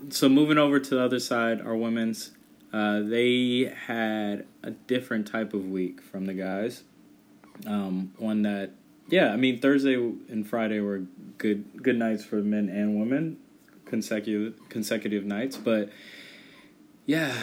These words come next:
our women on Sunday dropped the game, dropped the dud against Oregon State, and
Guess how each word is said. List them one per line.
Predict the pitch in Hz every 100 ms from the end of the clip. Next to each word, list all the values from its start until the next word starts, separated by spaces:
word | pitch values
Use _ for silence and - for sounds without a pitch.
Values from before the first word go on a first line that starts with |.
| 107 -
our | 113 120 120
women | 120 127 131 127
on | 123 120 120 - - -
Sunday | - 117 120 120 98 117 135 - - _ _ - - -
dropped | - 104 107
the | 131
game, | 113 90 95 123 131 - - - - - _ - - - -
dropped | 110 104 101
the | 98
dud | 90 98 98
against | 107 101 92 -
Oregon | 98 98 98
State, | 95 - 95 117 - -
and | 104 95 92 92